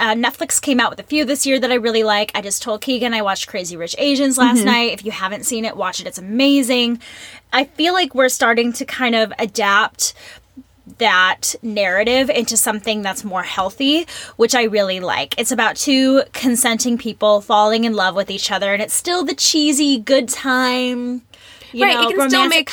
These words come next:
Speaker 1: comedy.
Speaker 2: you feel good. I think that people are very concerned that we are stripping romance out of
Speaker 1: Yeah.
Speaker 2: dating
Speaker 1: But
Speaker 2: culture.
Speaker 1: that's not romance. The, the chase
Speaker 2: Right.
Speaker 1: to me is not romance, you
Speaker 2: Well,
Speaker 1: know?
Speaker 2: there's something to be said about, like, will he kiss me or won't he kiss me? And,
Speaker 1: Of
Speaker 2: like, those,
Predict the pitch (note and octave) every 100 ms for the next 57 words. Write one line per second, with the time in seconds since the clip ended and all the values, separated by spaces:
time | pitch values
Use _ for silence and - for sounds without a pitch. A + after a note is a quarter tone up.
0 | D4 B3+ A#3+ A#3 A#3 D4 - A#3+ - C4
1 | C4 G3+ - C4 D#4 E4+ D#4+ - C4 A#3+
2 | G#3+ F#3+ F#3 F#3 G3 G#3 F#3 E3+ E3+ F3
3 | F#3+ F3+ F3+ F3+ E3+ E3+ - E3+ F3+ F3
4 | E3 E3 E3 F3 F3 - - F3+ E3+ F3+
5 | F3 F3 F3 B3+ - - F#3+ D#3+ E3+ G#3+
6 | B3+ C4+ D4 D#4 E4 - C4+ C#4+ C#4 F#3+
7 | - - C4 C4+ - C#4+ - D#4 E4 C4+
8 | G#3+ E4 C#4 D4 B3+ A#3 A#3+ A3 G3 A#3+
9 | C4 G3+ G3 - C4+ G#4 - B4 B4+ -
10 | E4+ D4+ D4+ C#4 C4 B3 - A3 G#3+ G#3
11 | F#3+ G3 G3 G3 - G3+ A3 G#3+ A3 -
12 | G3 A3 F#3+ F3+ F3+ F#3+ F#3 F#3 G#3 F#3+
13 | F#3 F#3+ G3